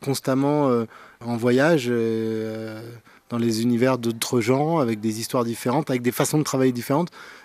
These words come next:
Et, euh, et c'est ça qui est passionnant d'ailleurs dans le métier d'acteur. Mais du coup, j'ai, j'ai, je, je, quand je fais un film comme réalisateur, je l'aborde un peu de cette manière, comme un, je dirais presque comme un artisan. C'est-à-dire que je, d'un seul coup, j'ai envie de réaliser telle pièce parce que je trouve que c'est cool,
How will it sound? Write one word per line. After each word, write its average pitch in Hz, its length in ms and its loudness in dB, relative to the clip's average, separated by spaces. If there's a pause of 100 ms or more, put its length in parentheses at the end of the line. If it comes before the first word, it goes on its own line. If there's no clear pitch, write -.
Et, 123 180 0
euh, 120 320 0 (100)
et 120 60 -6
c'est 117 100 -4
ça 147 140 0
qui - 120 -2
est - 20 -16
passionnant 139 360 -2
d'ailleurs 135 200 2
dans 123 80 0
le 117 60 0
métier 120 200 -4
d'acteur. 135 340 -4 (480)
Mais 127 440 2
du 131 160 -2
coup, 208 160 0
j'ai, 139 280 0
j'ai, 143 280 -4
je, 131 220 -8
je, 127 220 -10
quand 147 140 -6
je 127 100 -4
fais 160 80 -2
un 143 120 0
film 160 340 0
comme 127 160 -2
réalisateur, 127 460 -2 (300)
je - 100 -14
l'aborde 135 240 2
un 131 60 2
peu 139 120 -2
de - 60 -6
cette 139 160 -2
manière, 143 300 0
comme 131 160 -2
un, 117 600 -2
je 104 60 -6
dirais 117 260 -4
presque 131 360 -8 (140)
comme 117 200 -6
un 113 180 -4
artisan. 143 440 0
C'est-à-dire 117 260 -4
que 120 60 -4
je, - 360 -16
d'un 123 80 -2
seul 131 160 2
coup, 170 120 0
j'ai 135 80 2
envie 120 200 0
de 120 80 -4
réaliser 117 380 0
telle 127 180 0
pièce 151 280 0
parce - 160 -10
que 120 100 -6
je - 60 -8
trouve 120 100 -14
que - 80 -10
c'est - 140 -10
cool, 165 320 0